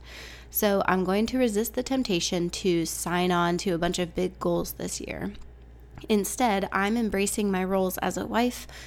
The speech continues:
mother, Christian, homemaker, podcaster. You know, I just, I just want to focus and enjoy life as it is right now while the kids are still super little.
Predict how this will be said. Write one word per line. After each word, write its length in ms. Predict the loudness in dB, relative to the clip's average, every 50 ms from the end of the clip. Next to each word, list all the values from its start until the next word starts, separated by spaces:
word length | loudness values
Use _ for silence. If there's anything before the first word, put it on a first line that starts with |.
| -12 -4
mother, 480 | 0 0 2 2 2 2 2 2 0 -2 -2
Christian, 680 | 0 0 2 2 2 2 4 4 4 2 2 0 -2 -4 -2 2
homemaker, 600 | 4 4 4 4 4 2 0 0 -2 0 -2 -4 -4 -4
podcaster. 1080 | -2 -2 -2 0 -2 -2 -2 0 -2 -2 -2 0 0 2 2 2 2 2 0 0 -2 -2 -4 -4 -2 -2 -2
You 60 | 0
know, 100 | 0 0
I 120 | 2 0 0
just, 260 | 0 -2 -4 -6 -8 -12 -12 -12 -12 -12 -12 -4 -2
I 80 | -2
just 300 | 2 2 2 2 4 2
want 140 | 2 2 2 0
to 80 | -2
focus 600 | -4 0 2 2 2 4 2 0 0 0 0 -4 -2 0
and 380 | 2 2 4 4 4 2 2 0
enjoy 540 | 0 2 2 2 2 2 4 4 4 4 4
life 280 | 4 2 2 0 0
as 220 | 0 -2 0 0 0
it 100 | 2 2
is 220 | 2 0 2 2
right 200 | 2 0 2 2
now 460 | 2 2 4 4 4 4 4 2 2 -2 -6 -12 -14 -4 0
while 180 | 2 4 4
the 80 | 4 2
kids 320 | 2 2 4 4 4 2 0 -2
are 100 | -2 -2
still 320 | 0 0 0 0 0 0
super 500 | -2 -4 -2 0 2 2 2 2 2 2
little. 380 | 2 2 2 0 0 -2 -4